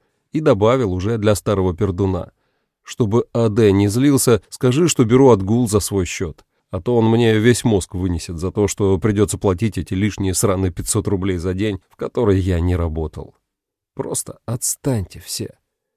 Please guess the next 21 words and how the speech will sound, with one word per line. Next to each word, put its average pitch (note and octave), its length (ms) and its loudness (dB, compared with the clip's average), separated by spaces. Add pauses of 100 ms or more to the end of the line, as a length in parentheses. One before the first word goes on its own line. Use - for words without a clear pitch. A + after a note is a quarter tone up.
(280)
Верка, C3 380 -2
видимо, A2+ 360 2
все A#2 180 -2
еще G#2+ 260 2
обиженная G2+ 480 2
на G2+ 100 4
меня G2+ 280 2
за F#2 120 -4
вчерашнее G2+ 500 -2
молчание, B2 720 -2
даже B2 280 6
не B2+ 120 8
поинтересовалась, A2+ 960 4
что - 240 -10
случилось. A#2 680 -8 (300)
Просто D3+ 360 -6
ответила: C3+ 520 -6 (140)
«Окей». - 480 -8 (440)
И B2 120 -2
как G3+ 280 6
же D#3 360 6